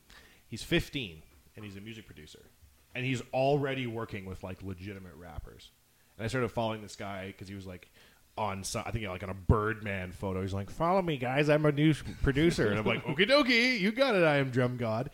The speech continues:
Speaker 1: And this guy's blowing up. And he's fifteen now, and he's got the stacks of money as a phone up to his ear and shit like that. I think we're living in an era where a genius, like, they, Steve Jobs said that he thought computers would be a bicycle for the mind,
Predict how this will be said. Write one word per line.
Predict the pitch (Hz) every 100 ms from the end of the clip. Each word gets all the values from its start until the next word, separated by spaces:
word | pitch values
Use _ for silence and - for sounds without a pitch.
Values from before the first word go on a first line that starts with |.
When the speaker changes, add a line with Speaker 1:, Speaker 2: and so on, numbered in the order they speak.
| - -
Speaker 1:
And | 117
this | 127
guy's | - 135 139
blowing | 120 117 104
up. | 135 123 64 - - - -
And | 135 139
he's | 117
fifteen | - 165 - 131 165 139
now, | 113 107
and | 110
he's | 120 151
got | 139 120
the |
stacks | - - 101 101
of | 120
money | 104 101 107
as | 104
a | 95
phone | - 101 95 98
up | -
to | 95
his | 92
ear | 85 101 98
and | 95
shit | 110
like | 80 92
that. | 87 87
I |
think | 98 127
we're | 120
living | 110 113
in |
an | 104
era | 98 98
where | 98 92
a |
genius, | 90 95 101 101 98 - -
like, | 110 110
they, | 123 123 120
Steve | - 151
Jobs | 123 120 113
said | 113
that | 101
he | 98
thought | 110 98 -
computers | 90 113 104
would | 95
be | 92
a | 87
bicycle | 80 107 110 110
for | 104 104
the |
mind, | 82 80 73 58